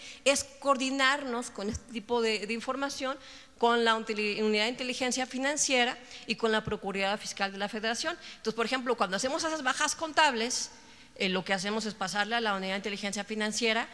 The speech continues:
este, el, pues, el, el, el, los casos,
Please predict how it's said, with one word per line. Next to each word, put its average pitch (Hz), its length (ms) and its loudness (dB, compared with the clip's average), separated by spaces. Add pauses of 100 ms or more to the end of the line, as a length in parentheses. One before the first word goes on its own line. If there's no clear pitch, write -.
(220)
este, 175 760 0
el, 160 580 -2 (200)
pues, - 220 -10
el, 151 240 -6
el, 160 260 -4
el, 165 280 -4
los 180 140 0
casos, 285 540 2